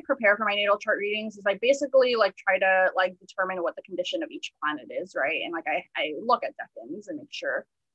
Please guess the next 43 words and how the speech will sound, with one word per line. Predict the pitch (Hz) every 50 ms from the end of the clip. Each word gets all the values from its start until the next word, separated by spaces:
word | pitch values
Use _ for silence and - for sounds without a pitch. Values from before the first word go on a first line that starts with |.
| _ _
um, | - 202 180 170 156 - -
and | 233 220 190
see | 202 - 220 202 196
if | 196 -
there's | 196 190 185
any | - 180 175
planets | 175 - 185 170 170 165 180 -
that | 165 147
rule | 143 135 139 160
their | 180 190 208
own | 226 240
decans. | 262 262 277 277 302 302 320 302
And | 269 240 240
sometimes | - 320 359 359 370 370 370 359
I | 302
do | 240 - 208 202 226 262 269
think | 226 202 180 185
it's, | 180 - 196
like, | 180 175
worth | 180 180 175 180 175 _
noting | 196 175 156 165 180 175 175 175 165 151
in | - 190 180 175 175 170
a | 175
reading, | 170 165 180 196 185 180 180 175 175 180 180 175 170 180
like, | 180 165 170 165 160 - _ _ 190
whether, | 185 165 165 - 165 165 170 160
you | 160 180 185
know, | 170 165 180
someone | - - 180 165 165 185 185
has, | 165 170 185
like, | 180 170 165 - _ _ _ _ _ _ _ _ 196
Venus | 185 170 180 185 180 175 170 170 175 -
and | 165 160
Virgo | 160 165 165 170 170 165 156 151 143 160 156 - -
in, | - 165 156 160 165 156
like, | 156 165 160 175 160
that | 185 180 185 185
Venus | - 135 139 147 147 - _
ruled | 147 143 143 -
decan, | - 120 - - - 135 123 123 135 165
right? | 120 120 120 117 127 135 - - _ _
Like, | 131 127 - - _ _ _ - - -
um, | 165 180 147 131 151 156 -